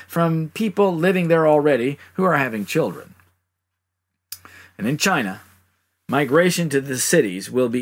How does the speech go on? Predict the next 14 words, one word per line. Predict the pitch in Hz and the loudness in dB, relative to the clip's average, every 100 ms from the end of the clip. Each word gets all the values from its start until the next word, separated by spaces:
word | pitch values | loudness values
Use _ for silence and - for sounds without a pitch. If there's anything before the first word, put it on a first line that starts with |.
| 139 | -2
even | 117 117 | -2 -2
greater. | 110 107 - - - _ _ _ | 0 -2 -2 -12 -20 _ _ _
And | 107 | -4
by | 117 | -4
twenty | - 170 175 180 | -2 -2 0 0
twenty-five, | - 170 170 160 131 107 113 | -2 -2 -2 -4 -4 -4 -4
it | 113 | -4
is | 113 | -6
predicted | - 107 123 113 127 101 | -6 -2 -2 -2 -2 -2
by | 110 | 0
those | 110 113 104 | 0 -2 -4
planning | - 123 113 110 | -2 -2 -4 -8
the | 110 | -4
new | 123 123 120 127 | -2 0 -2 -4